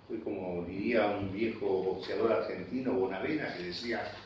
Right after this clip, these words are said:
"Cuando te tocan el, el ring, te sacan el banquito y te quedas solo". ¿No? O sea, cuando desaparece la prohibición, yo quedo solo. Porque hay muchas cosas que ahora puedo o debo hacer.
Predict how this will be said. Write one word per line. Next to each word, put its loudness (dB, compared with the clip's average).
"Cuando 2
te 0
tocan 2
el, -2
el 4
ring, 4
te -4
sacan 0
el -2
banquito -2
y -8
te -12
quedas -12
solo". -4
¿No? -12
O -10
sea, -4
cuando -2
desaparece 4
la 6
prohibición, -2
yo -8
quedo -2
solo. -6
Porque -8
hay -
muchas -6
cosas -6
que -6
ahora 0
puedo 2
o 0
debo -2
hacer. -4